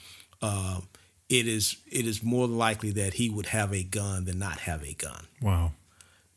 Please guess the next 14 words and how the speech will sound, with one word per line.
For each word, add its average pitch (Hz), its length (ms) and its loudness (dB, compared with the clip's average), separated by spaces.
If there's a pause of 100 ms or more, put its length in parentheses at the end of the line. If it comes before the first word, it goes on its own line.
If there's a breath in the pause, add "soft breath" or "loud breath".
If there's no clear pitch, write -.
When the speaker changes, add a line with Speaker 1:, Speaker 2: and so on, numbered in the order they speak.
(260)
Speaker 1:
And 95 160 2
so, 95 460 4 (340 loud breath)
uh, 98 380 -2 (200)
that 120 280 2
led 117 420 2
to 101 500 0
this 107 240 2
guy 95 320 0
getting 90 300 -4
off. 82 200 -6 (420 loud breath)
I 120 160 8
understand 117 500 2
the 101 100 -4
anger. 104 360 -2